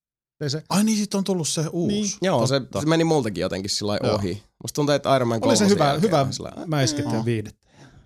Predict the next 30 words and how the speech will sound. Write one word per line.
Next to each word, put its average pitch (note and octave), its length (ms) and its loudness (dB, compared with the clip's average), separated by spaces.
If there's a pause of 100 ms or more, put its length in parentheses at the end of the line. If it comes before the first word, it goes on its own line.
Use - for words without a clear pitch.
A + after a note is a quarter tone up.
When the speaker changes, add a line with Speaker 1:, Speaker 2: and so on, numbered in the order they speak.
(1400)
Speaker 1:
Efektit C3+ 440 -2 (240)
paukkuu B2+ 360 -2
ja A2 120 -6
rytis, C#3+ 200 2
Speaker 3:
Ei D#3 100 2
Speaker 1:
mut - 20 -2
Speaker 3:
vissiin C3+ 180 2
Speaker 1:
siinä F3 200 2
ei F#3+ 60 0
Speaker 3:
mikään D#3 120 2
Speaker 1:
ollut D#3 100 2
Speaker 3:
ihan C3+ 120 2
hirveä G#2 360 0
ihmeellinen G2+ 680 -4
kuitenkaan. - 600 -12
Speaker 1:
Ei D3+ 240 -6
se C#3+ 80 -2
juonellisesti, A2+ 600 -2
se - 160 -4
on A#2+ 140 -2
niin... A2 220 -4 (1120)
Ei C#3 60 0
siinä D3 140 -4
ole D#3 60 -6
mitään D#3+ 260 -4
yllätyksiä. G#2+ 500 -6 (340)
Speaker 3:
Mm. G#2+ 260 0 (1200)
Speaker 1:
Se A#2 60 -10
oli A2+ 160 -6
Marvel-leffa. A#2+ 1040 -4